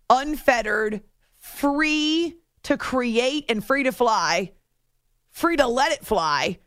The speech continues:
Trevor Lawrence from Clemson. I know it's been a tough year and a half of, of N F L acclamation, but most of that has been,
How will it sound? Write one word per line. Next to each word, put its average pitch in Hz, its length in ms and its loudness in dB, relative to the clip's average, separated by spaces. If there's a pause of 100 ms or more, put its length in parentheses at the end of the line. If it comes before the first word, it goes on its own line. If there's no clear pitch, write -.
(140)
Trevor 254 320 2
Lawrence 226 380 -2
from 196 120 -4
Clemson. 185 480 -2 (1000)
I 254 100 4
know 285 180 0
it's - 120 -8
been 269 120 0
a 247 80 0
tough 247 360 0
year 240 200 0
and 226 100 0
a 220 40 0
half 214 480 0 (680)
of, 208 340 -4
of 202 440 -4 (220)
N 247 140 2
F 226 240 0
L 208 440 0 (200)
acclamation, 220 840 0 (640)
but 311 140 4
most 370 280 0
of 277 80 2
that 202 140 2
has 190 140 -6
been, 208 520 0